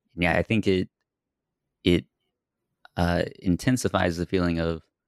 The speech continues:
the sadness that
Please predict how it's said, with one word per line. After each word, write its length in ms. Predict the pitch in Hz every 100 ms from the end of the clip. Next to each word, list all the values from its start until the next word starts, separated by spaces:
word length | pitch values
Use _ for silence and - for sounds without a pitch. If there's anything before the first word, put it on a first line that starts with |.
| _ _ _ _ 113
the 160 | 90
sadness 800 | - 101 95 87 85 85 - - _ _ _ _
that 400 | 95 82 82 85